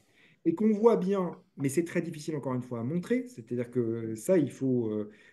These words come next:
euh, c'est beaucoup plus difficile de, de regarder la, la co-occurrence du temps d'écran entre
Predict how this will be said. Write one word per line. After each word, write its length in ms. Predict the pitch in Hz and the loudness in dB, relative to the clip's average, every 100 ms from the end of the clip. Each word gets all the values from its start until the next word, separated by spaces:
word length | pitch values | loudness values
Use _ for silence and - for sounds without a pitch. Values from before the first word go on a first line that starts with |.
| - | -8
euh, 200 | 117 113 | -4 -2
c'est 160 | - | 4
beaucoup 180 | 127 180 | 4 6
plus 140 | 185 147 | 2 0
difficile 500 | 127 123 202 214 143 | 0 -2 2 2 4
de, 220 | 135 127 | 4 6
de 100 | 120 | 4
regarder 380 | 117 123 175 202 | 2 6 8 8
la, 300 | 143 127 120 | 4 0 -4
la 140 | 110 | -10
co-occurrence 540 | - 156 151 147 143 | 0 0 0 -2 -4
du 100 | 117 | -6
temps 140 | 110 117 | -6 -4
d'écran 380 | 120 117 185 190 | -4 -4 -4 -4
entre 400 | 131 143 143 | -4 -2 -2